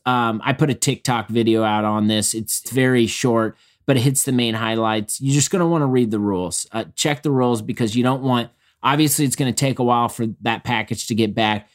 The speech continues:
but you don't want any roadblocks along, along the way that are self-inflicting. So yeah, if you are, um, submitting cards or you got questions, reach out to me. I, I'm happy to be a resource.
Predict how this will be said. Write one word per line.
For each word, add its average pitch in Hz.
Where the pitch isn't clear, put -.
but 202
you 180
don't 185
want 139
any 123
roadblocks 104
along, 110
along 113
the 107
way 104
that 98
are 95
self-inflicting. 92
So 196
yeah, 190
if 120
you 165
are, 143
um, 123
submitting 139
cards 131
or 127
you 120
got 120
questions, 127
reach 139
out 123
to -
me. 117
I, 110
I'm 110
happy 117
to 113
be 107
a 101
resource. 98